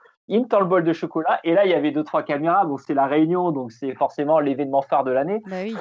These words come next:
Speaker 1: Je m'arrête sur mon siège avec mon petit déjeuner, mon truc.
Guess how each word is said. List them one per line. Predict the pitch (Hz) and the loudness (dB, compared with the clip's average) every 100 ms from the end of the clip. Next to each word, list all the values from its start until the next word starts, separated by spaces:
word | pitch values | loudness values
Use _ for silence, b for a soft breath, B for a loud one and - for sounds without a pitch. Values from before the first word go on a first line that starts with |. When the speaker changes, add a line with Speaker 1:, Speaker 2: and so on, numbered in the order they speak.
| - 160 | -10 -8
Speaker 1:
Je | 156 | 0
m'arrête | 190 185 185 - | 4 6 4 2
sur | 180 | -2
mon | 156 175 | 0 -4
siège | - 170 180 165 | 0 4 4 4
avec | 160 147 180 | 2 0 -2
mon | 196 | -4
petit | 196 220 | -6 -2
déjeuner, | 202 180 190 185 196 | 0 2 2 4 2
mon | 175 | 0
truc. | 175 185 | -2 -2